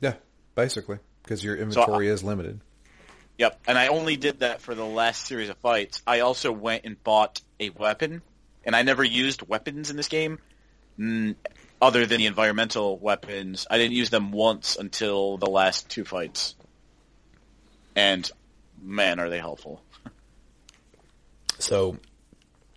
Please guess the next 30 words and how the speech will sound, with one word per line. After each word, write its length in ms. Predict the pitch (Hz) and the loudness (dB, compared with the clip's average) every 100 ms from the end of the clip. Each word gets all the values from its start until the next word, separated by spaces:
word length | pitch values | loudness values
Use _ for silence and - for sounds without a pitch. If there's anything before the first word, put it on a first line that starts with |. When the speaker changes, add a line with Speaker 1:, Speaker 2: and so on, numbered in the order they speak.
| - | -8
Speaker 1:
I 100 | 113 | -4
never 200 | 120 101 | -2 -2
used 260 | 107 101 87 | -2 -4 -2
weapons 380 | 101 - 90 85 | -4 -4 -8 -8
in 60 | |
this 140 | 87 - | -8 -6
game, 220 | 92 90 | -6 -6
period. 440 | 101 95 92 92 - - | -4 -4 -4 -8 -10 -4
I 80 | 107 | -2
mean, 140 | 107 | 0
I, 160 | 107 98 | 2 0
I 40 | |
did 220 | 104 87 | -2 -4
use 160 | 95 85 | -4 -4
the 80 | 92 | -4
environmental 540 | 82 87 85 85 85 | -2 0 0 -2 -4
stuff. 420 | - 95 92 - - - - _ _ - - _ | -2 -4 -4 -8 -16 -20 -20 _ _ -20 -20 _
Speaker 2:
But 120 | - 139 | -2 2
how 40 | |
weird 200 | 185 165 | 2 2
is 140 | 120 | 0
it 140 | 110 - | -2 -4
that 140 | 110 | -4
they 120 | 117 | -4
give 340 | 104 - 127 123 | -4 -2 -2 0
you 440 | 123 131 120 107 - _ _ - - _ - | 0 2 0 -4 -10 _ _ -20 -20 _ -6
accessory 680 | 120 - 123 117 - 143 143 | -4 -2 -2 0 -2 -2 -2
slots, 600 | - 139 127 131 - - | -2 4 4 4 0 -6
weapon 320 | 110 - 139 | -6 -6 -8
slots? 720 | - 139 127 135 - - - | -6 0 2 2 -2 -10 -12